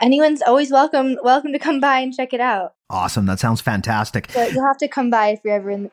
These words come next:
Speaker 1: in Chicago. <laughs>
Speaker 2: <laughs> I would love to. I haven't been to Chicago in a long time, and that sounds like a fun trip. Now, do you do coaching online as well, or just in person?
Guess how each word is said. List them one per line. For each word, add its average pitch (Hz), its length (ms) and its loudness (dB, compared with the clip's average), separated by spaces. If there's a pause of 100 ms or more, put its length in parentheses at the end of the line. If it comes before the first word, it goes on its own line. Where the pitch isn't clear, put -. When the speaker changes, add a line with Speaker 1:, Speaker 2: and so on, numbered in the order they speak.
Speaker 1:
in 220 100 -4
Chicago. 285 800 4
<laughs> 392 340 -8
Speaker 2:
<laughs> - 280 -10
I 147 580 2
would 143 180 2
love 131 320 0
to. 127 220 0 (320)
I 139 120 4
haven't 160 200 2
been 160 140 2
to 143 100 2
Chicago 135 480 0
in 123 80 2
a 117 80 2
long 113 240 2
time, 104 300 0
and 101 80 2
that 101 100 -2
sounds 113 240 0
like 110 100 -4
a - 60 -4
fun 98 220 0
trip. - 380 -4
Now, 147 160 2
do 156 140 2
you 185 80 4
do 220 140 2
coaching 190 380 0
online 180 540 0
as 156 120 2
well, 160 340 0
or 143 360 2
just 123 360 -4
in 120 140 0
person? 139 400 -2